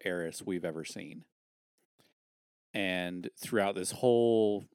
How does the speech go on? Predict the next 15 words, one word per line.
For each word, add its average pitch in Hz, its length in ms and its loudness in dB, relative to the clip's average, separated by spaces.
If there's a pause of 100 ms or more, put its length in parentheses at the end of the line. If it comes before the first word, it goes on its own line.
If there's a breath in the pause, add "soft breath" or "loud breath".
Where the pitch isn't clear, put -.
(100)
reading 92 540 -4
here, 85 360 -6
like, 82 360 -8 (840)
it's, - 400 -8
it's - 320 -6 (140)
just 110 380 0
her 95 600 0 (140)
at, 95 120 -2 (140)
like, 95 300 -2 (600 soft breath)
I, - 240 -4
I 127 40 0
know 160 180 2
she 120 520 0
is 107 340 -4
afraid, 98 720 -4